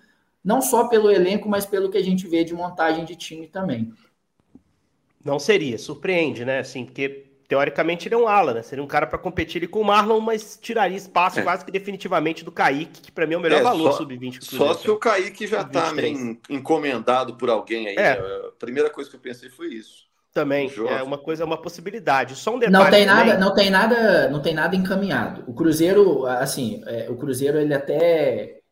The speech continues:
Speaker 1: considera que o Kaique é um jogador que pode sair em, em qualquer janela, é uma, é um dos pontos de atenção do Cruzeiro.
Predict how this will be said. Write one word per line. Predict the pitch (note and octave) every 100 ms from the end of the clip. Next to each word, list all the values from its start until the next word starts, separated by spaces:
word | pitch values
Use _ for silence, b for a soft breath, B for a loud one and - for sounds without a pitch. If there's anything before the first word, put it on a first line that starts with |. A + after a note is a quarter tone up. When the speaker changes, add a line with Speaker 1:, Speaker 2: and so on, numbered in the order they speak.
| _ _ -
Speaker 1:
considera | E3 - G3 - D#3+ G#3
que | - F#3
o | D3+
Kaique | E3 C3+ D3 D3+ D#3+
é |
um | D3+
jogador | C#3+ C3+ C3+ C#3
que | C3+
pode | - C#3+ -
sair | - C#3+ B2 C#3 C#3+
em, | B2+ B2+ - - D3+
em |
qualquer | F3 E3+ - A3+
janela, | A3 F#3 E3 E3+ F#3+
é |
uma, | F#3 F#3
é | F#3 E3+ D#3
um | F3
dos | F3+
pontos | - E3 E3+ -
de | D#3+
atenção | - - - D#3+
do | - -
Cruzeiro. | D#4+ - G#2+